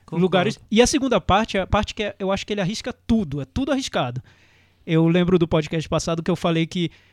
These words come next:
Speaker 2: me incomodava no Benzinho, que eu achava que era um filme que dentro do filme não arriscava. Ele seguia uma cartilha. Nesse é o oposto, ele arrisca tudo, absolutamente tudo. A cena do carro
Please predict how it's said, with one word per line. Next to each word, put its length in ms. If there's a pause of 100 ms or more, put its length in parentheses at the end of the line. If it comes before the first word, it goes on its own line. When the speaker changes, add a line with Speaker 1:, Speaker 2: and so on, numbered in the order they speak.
(120)
Speaker 2:
me 80
incomodava 520
no 80
Benzinho, 440
que 80
eu 40
achava 220
que 80
era 80
um 40
filme 200
que 160
dentro 420
do 120
filme 240
não 100
arriscava. 640 (160)
Ele 160
seguia 260
uma 160
cartilha. 460
Nesse 400
é 80
o 60
oposto, 480
ele 100
arrisca 380
tudo, 400
absolutamente 520
tudo. 220
A 40
cena 220
do 100
carro 420